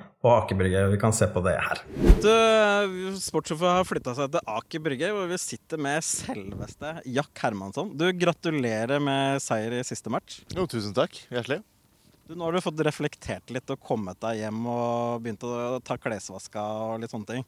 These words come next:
Speaker 2: Ja.
Speaker 1: Eh, hvordan føles det når du faktisk kom hjem og satt deg ned og det var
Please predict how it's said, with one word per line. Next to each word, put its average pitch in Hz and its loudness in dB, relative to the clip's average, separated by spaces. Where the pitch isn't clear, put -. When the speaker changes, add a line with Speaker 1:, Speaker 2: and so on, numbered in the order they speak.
Speaker 2:
Ja. 120 -16
Speaker 1:
Eh, 139 2
hvordan 139 -2
føles 117 0
det 135 0
når 123 -2
du 127 -4
faktisk - -8
kom 113 -2
hjem 107 -4
og 117 -6
satt - -6
deg 113 -4
ned 110 -2
og 117 -4
det 113 -6
var 113 0